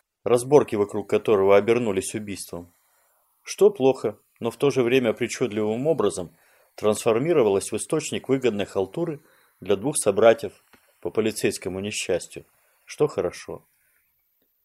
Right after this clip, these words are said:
Впрочем, слово "халтура" в данном случае не вполне корректно. Ведь в таком случае, зацепившись за признание брюнета о том, что ему вполне достаточно нарытого партнерами результата,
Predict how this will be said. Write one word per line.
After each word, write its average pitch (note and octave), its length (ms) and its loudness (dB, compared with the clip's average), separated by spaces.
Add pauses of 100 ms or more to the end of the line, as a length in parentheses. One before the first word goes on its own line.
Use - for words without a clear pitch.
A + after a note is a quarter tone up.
Впрочем, E3 460 2
слово D#3+ 280 2
"халтура" D3 480 4
в G2+ 60 0
данном G2+ 300 2
случае G2+ 460 -8
не G#2+ 80 -6
вполне B2 340 -2
корректно. F#2+ 500 -4 (400)
Ведь A2+ 140 -6
в - 60 -12
таком C#3 280 0
случае, G#2+ 680 -4
зацепившись G2+ 680 -6
за G2+ 140 -2
признание A2+ 520 0
брюнета A#2+ 680 -2
о F2+ 120 -6
том, F#2+ 360 -2 (420)
что - 240 0
ему C#3 240 2
вполне A#2+ 380 2
достаточно G2+ 720 2
нарытого A2 480 2
партнерами G2+ 580 0
результата, A#2+ 680 0